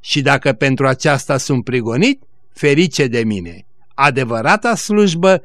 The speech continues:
este mărturia care o depun pentru El prin viața și trăirea mea.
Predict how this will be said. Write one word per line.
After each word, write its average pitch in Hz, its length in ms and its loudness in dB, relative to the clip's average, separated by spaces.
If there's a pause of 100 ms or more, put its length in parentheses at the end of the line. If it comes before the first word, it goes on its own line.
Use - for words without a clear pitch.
(140)
este 147 400 0
mărturia 139 1040 0
care 143 260 2
o 127 80 2
depun 147 440 2
pentru 135 440 0
El 160 340 0 (140)
prin 143 280 4
viața 156 560 0
și 147 340 -2
trăirea 127 600 0
mea. 147 280 -4